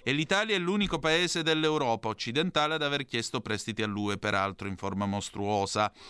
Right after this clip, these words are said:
Qualcosa come centoventidue virgola sei miliardi di euro, quasi dieci volte di più del secondo in classifica, la Romania, che ne ha chiesti quindici. Ora però emerge qualcosa di più sul più grande dei bonus. Il super bonus del centodieci per cento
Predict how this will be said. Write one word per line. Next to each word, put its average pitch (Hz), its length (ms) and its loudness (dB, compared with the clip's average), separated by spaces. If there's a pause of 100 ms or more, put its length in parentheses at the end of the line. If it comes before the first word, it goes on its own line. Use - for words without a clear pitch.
(280)
Qualcosa 160 580 0
come 135 220 -2
centoventidue 135 720 0
virgola 120 400 0
sei 127 200 0
miliardi 110 480 0
di 135 120 0
euro, 214 320 2
quasi 107 300 -4
dieci 104 240 -6
volte 107 320 -2
di 101 140 -6
più 117 160 -4
del 104 160 -2
secondo 101 360 -2
in 98 100 -2
classifica, 117 640 -2
la 95 140 -4
Romania, 156 500 0 (320)
che 185 140 -2
ne 214 100 2
ha 214 60 0
chiesti 147 380 -2
quindici. 120 600 0 (420)
Ora 233 180 4
però 165 420 2
emerge 123 560 0
qualcosa 123 480 -2
di 120 100 -4
più 117 280 -2
sul 120 180 -2
più 120 160 -2
grande 110 400 0
dei 110 140 -2
bonus. 123 540 -2
Il 95 120 -8
super 120 320 -4
bonus 123 480 0
del 107 180 -2
centodieci 110 560 -2
per 151 160 -4
cento 165 540 0